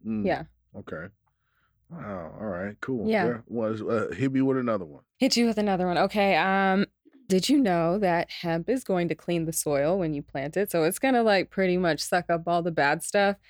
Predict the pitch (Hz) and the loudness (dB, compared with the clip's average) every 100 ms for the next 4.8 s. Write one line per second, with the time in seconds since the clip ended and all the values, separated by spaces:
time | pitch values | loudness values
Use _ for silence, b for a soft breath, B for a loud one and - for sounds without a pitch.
0 | b 196 226 254 214 180 175 175 156 151 | b 0 2 4 4 2 2 0 -4 -6
1 | 156 160 - 185 240 165 147 190 220 B | -6 -8 0 2 4 4 4 2 0 B
2 | B _ 175 - 170 160 147 190 202 156 | B _ -4 -2 -2 0 0 -2 -2 -4
3 | 139 170 - 277 247 - 143 - 165 180 | -2 -4 0 0 0 0 -2 0 -2 0
4 | 196 185 165 160 - 170 165 | 0 0 0 0 0 2 2